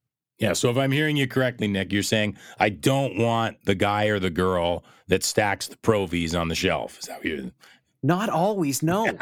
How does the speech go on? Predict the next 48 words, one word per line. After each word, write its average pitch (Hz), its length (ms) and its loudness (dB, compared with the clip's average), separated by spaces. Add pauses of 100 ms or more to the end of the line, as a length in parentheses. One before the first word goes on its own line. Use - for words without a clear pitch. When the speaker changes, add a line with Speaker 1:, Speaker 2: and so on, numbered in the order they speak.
(120)
Speaker 1:
<laughs> - 200 -4
Speaker 2:
But, 220 240 4
I 214 60 4
mean, 240 180 -2
if, 226 200 0
if 202 200 -2
you're 220 100 2
Speaker 1:
I - 20 2
Speaker 2:
a 214 40 -2
Speaker 1:
just 165 80 0
Speaker 2:
golfer 190 260 0
that's 170 200 0
never 139 340 0
played 147 260 0
golf 131 240 0
before 160 300 2
and 151 80 0
you're 135 100 4
looking 131 300 0
to 131 40 4
break 127 280 0
a 123 60 2
hundred, 131 420 2
I'm 190 180 0
pretty 202 220 2
sure 170 220 2
that 131 200 0
you 135 80 2
could 123 160 -2
get 117 180 2
lessons 120 380 0
from 117 200 2
your 104 140 0
neighbor. 120 420 0 (340)
Speaker 1:
Yeah, 123 200 4
yeah, 107 80 2
Speaker 2:
You 82 40 2
know, 135 160 2
Speaker 1:
yeah. 160 60 0
Speaker 2:
or 170 160 2
another 160 320 0
player 131 320 2
that 120 160 -2
plays 131 260 2
better 170 280 2
than 117 160 -4
you, 95 120 0
because 127 380 0